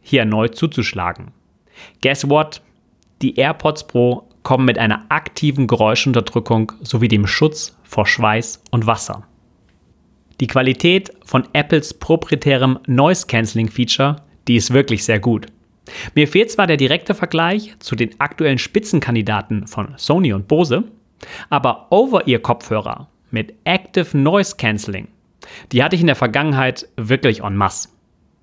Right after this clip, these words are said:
Der Filter für die Umgebungsgeräusche in den AirPods, der ist nicht aggressiv. Es lässt sich eher als eine Art Fade-Out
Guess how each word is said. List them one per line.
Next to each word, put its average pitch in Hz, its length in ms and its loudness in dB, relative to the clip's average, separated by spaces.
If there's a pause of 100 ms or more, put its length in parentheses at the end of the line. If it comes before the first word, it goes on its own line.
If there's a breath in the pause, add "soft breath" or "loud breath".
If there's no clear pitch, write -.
(540 loud breath)
Der 135 140 2
Filter 196 480 0
für - 200 -2
die 214 100 -2
Umgebungsgeräusche 151 1080 0 (340)
in 180 160 6
den 175 160 4
AirPods, - 640 -4 (320)
der 117 120 0
ist 147 160 0
nicht 147 180 2
aggressiv. 127 600 -2 (760 loud breath)
Es - 160 -6
lässt 220 220 2
sich 190 160 0
eher 196 380 0
als - 100 -8
eine 156 220 -2
Art 143 340 0
Fade-Out 165 880 0